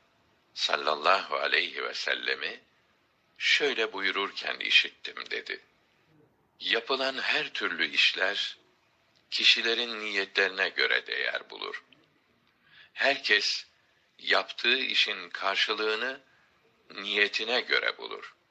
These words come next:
Kimin niyeti Allah ve Resulünün rızasını kazanmak için İslam'ı yaşayamadığı yerden yaşayabileceği yere göç etmekse,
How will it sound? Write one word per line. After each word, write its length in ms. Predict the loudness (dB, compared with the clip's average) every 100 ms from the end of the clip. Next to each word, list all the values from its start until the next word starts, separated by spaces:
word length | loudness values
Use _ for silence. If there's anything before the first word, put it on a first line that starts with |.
| _ _ _ _
Kimin 540 | 0 0 0 -8 -8 -8
niyeti 640 | 0 0 0 -4 -2 -4 -8 _ _ _
Allah 460 | -2 -2 -4 -4 -2
ve 140 | 0 4
Resulünün 840 | 4 2 -2 -4 -6 -4 -4 -6
rızasını 680 | -4 -4 -2 -2 0 -2 -4
kazanmak 640 | -2 -2 0 -2 2 2 2
için 440 | 0 2 2 -4 _ -20 -20 -20 -20 -20 _ _ _ -2
İslam'ı 600 | 2 2 2 -2 -2 -6
yaşayamadığı 960 | -4 0 0 2 -4 -2 -4 -4 -6
yerden 540 | 0 0 0 2 0 0 -14 -20 _ _ _ _ _ _ _
yaşayabileceği 1200 | -4 0 2 2 2 -2 -4 -4 -4 -2 -4 0
yere 240 | 4 4
göç 380 | 2 -4 -2 -2
etmekse, 760 | -6 -6 -4 -2 -2 -2 -6